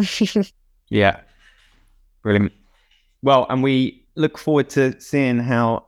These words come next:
Speaker 2: Luxembourg's debut at the European Games mixed relay goes. That's gonna be a good one, exciting one for you all.
Speaker 1: Yeah, that's it. Yeah, I'm really been sh-, uh, looking forward to,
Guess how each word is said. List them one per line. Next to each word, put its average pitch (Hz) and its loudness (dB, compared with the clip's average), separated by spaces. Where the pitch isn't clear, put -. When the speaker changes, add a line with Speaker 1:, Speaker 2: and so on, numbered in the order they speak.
Speaker 2:
Luxembourg's 113 0
debut 107 0
at 101 -6
the 104 -4
European 131 0
Games 123 0
mixed 127 -2
relay 127 0
goes. 147 0
That's - -8
gonna 123 -4
be 120 -2
a 131 -6
good 131 2
one, 139 0
exciting 127 -4
one 120 0
for 127 -4
you 123 0
all. 170 -2
Speaker 1:
Yeah, 160 -10
that's 190 -10
it. 226 -10
Yeah, 175 -2
I'm 175 0
really 208 0
been 185 0
sh-, - -12
uh, 170 2
looking 180 -4
forward 180 0
to, 170 -2